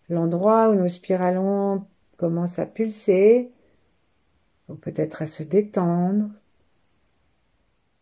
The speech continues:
Et lorsque nous arriverons au centre, on imagine qu'on va tirer ce fil du centre.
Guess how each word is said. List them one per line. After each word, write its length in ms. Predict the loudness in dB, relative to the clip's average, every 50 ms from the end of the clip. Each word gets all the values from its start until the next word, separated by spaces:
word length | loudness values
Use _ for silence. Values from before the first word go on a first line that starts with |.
| _ _ _ _ _ _ _ _ _ _ _ _ _ _ _ _ _ _ _ _ _ _ _ _ _ _ _ _ _ _ _ _ _ _ _ _ _ _ _ _ _ _ _ _ _ _ _ _ _ _ _ _ _ _ -8
Et 100 | -4 -2
lorsque 340 | 0 0 -2 -2 -4 -2 0
nous 260 | 2 2 2 4 4
arriverons 600 | 4 4 4 2 2 2 2 0 0 2 2 2
au 80 | 0 0
centre, 720 | -2 -2 -2 -2 0 0 0 -2 -4 -6 -10 -20 -20 _ _ _ _ _ _ _ _ _ _ _ _ -6
on 100 | -2 0
imagine 440 | 2 4 4 4 4 4 2 2 2
qu'on 120 | 2 2
va 140 | 2 2 2
tirer 600 | 2 0 -6 2 4 6 6 6 6 4 2 2
ce 180 | 2 0 -2 -2
fil 460 | -2 -2 0 2 4 6 6 6 4 4 0 -8 _ _ _ _ _ _ _ _ _ _ _ _ _ -10
du 140 | -8 -8 -8
centre. 600 | -8 -6 -4 -2 -2 -2 -2 -4 -8 -18 -20 _